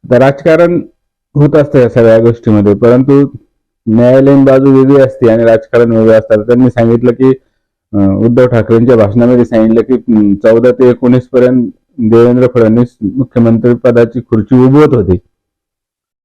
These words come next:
आता उभवत होते का काय करत होते हे सगळ्यांना माहिती आहे, कारण त्यांचे जे मंत्री होते ना ते खिशात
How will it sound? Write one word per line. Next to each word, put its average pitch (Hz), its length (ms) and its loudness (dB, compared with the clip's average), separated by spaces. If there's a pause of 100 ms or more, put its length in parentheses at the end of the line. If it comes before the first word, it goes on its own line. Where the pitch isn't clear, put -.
(140)
आता 123 300 0
उभवत 160 300 0
होते 139 220 0
का 147 140 0
काय 147 220 0
करत 151 300 -2
होते 139 420 0
हे 131 60 2
सगळ्यांना 139 480 0
माहिती 123 280 -2
आहे, 98 60 0
कारण 123 440 0
त्यांचे 127 380 -4
जे 139 120 0
मंत्री 127 340 0
होते 139 240 0
ना 151 200 -2
ते 104 180 -10
खिशात - 380 -4